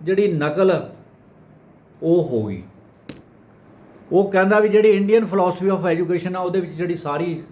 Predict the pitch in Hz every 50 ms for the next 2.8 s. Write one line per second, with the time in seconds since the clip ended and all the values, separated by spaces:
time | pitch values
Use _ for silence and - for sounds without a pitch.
0 | - 120 120 123 120 - 160 151 139 123 107 107 - - - - - - - -
1 | - - - - - - _ - - - - - 143 151 156 160 156 165 180 165
2 | 127 123 127 131 123 131 127 120 131 127 120 120 123 110 110